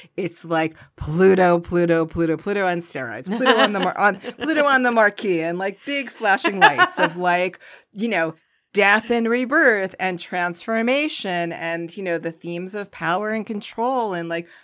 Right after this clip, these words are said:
Speaker 1: what's dead and what is over. Like, and, you know, take that spoiled milk out of your refrigerator, like, looking at things that no longer have vitality so that there can be renewal and rebirth.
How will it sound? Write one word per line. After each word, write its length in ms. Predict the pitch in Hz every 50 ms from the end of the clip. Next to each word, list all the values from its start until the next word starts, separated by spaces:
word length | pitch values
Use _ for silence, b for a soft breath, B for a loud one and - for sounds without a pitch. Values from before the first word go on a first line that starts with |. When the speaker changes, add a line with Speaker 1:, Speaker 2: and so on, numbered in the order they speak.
| B B
Speaker 1:
what's 560 | - 156 156 156 156 160 160 175 208 240 247 -
dead 420 | 175 175 - 180 180 220 233 214
and 220 | 180 170 165 160 156
what 300 | 160 165 175 196 214 -
is 340 | 165 202 196 190 175 165 - - _
over. 580 | - 165 190 240 311 311 226 165 143 - 71 135
Like, 240 | 151 147 151 -
and, 240 | 175 165 165 156 165
you 80 | 180 185
know, 300 | 170 151 151 139 139 - _ - 165 - 175
take 240 | - - 262 254 -
that 240 | 262 233 214 - - 214 _
spoiled 540 | - - - - - 185 180 170 160 -
milk 260 | 170 170 170 160 160 156
out 140 | 143 156
of 60 | 160 160
your 200 | 147 156 151 147
refrigerator, 720 | 156 156 - 156 147 127 - 135 123 117 110 127 131 135
like, 240 | 151 160 170 - B B B B B -
looking 360 | 175 202 208 - 233 220 208
at 120 | 202 -
things 220 | - 208 196 196 -
that 120 | 214 - -
no 160 | 180 175 170
longer 400 | 170 165 160 156 160 160 180 180
have 320 | 170 170 151 160 165 156
vitality 720 | 156 165 156 160 156 - - - 226 247 262 214 165 165
so 160 | 160 - 170 160
that 180 | 165 160 160
there 140 | - 156 151
can 200 | 156 - 185 175
be 140 | 165 170 170
renewal 640 | 165 170 156 156 151 147 147 147 143 147 143 143 b b b b b b _ _ -
and 180 | 160 160 151
rebirth. 840 | 151 151 147 143 - - 202 233 220 143 110 76 - - - - -